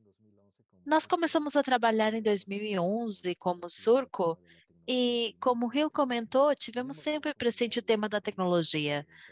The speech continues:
Nós fazemos parte da comunidade de desenvolvimento de software livre, somos, de fato, usuários de software livre há muito tempo.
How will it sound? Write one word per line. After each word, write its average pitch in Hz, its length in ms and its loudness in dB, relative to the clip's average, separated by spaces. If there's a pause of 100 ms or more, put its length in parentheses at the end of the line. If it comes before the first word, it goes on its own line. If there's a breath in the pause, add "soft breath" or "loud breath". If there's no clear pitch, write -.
(100)
Nós 175 380 2
fazemos 175 460 0
parte 254 280 0
da 185 120 0
comunidade 175 600 -2
de - 80 -4
desenvolvimento 165 680 -4
de 160 120 -4
software 170 460 0
livre, 165 580 -2
somos, 233 520 2
de 175 100 -4
fato, 160 400 -2
usuários 185 560 0
de 180 100 -4
software 180 380 -2
livre 170 480 -8
há 190 160 2
muito 220 400 -2
tempo. 139 560 -6